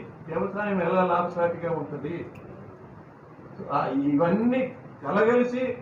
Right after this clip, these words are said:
ప్రజల మీద పడుతున్నాయి. ఎందుకంటే ఇందులో ఏమిడిపోయి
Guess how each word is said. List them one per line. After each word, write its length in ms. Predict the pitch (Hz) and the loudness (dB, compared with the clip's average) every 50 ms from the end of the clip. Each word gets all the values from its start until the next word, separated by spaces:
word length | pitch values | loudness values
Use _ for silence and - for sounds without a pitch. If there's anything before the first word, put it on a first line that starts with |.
| - - - - - - | -14 -16 -18 -18 -8 -4
ప్రజల 260 | 175 185 190 214 208 208 | -2 0 2 2 0 0
మీద 160 | 202 202 190 185 | 0 -2 -2 -2
పడుతున్నాయి. 560 | 170 180 170 - - 190 180 180 180 180 - | 0 0 0 2 2 4 4 6 6 6 6
ఎందుకంటే 460 | 175 190 202 196 - 220 220 220 226 214 | 4 4 2 2 2 2 2 4 4 2
ఇందులో 340 | 202 202 202 214 214 220 | 2 2 0 0 2 4
ఏమిడిపోయి 520 | 208 196 202 202 202 196 185 190 202 214 | 6 6 4 4 2 0 -2 -2 0 0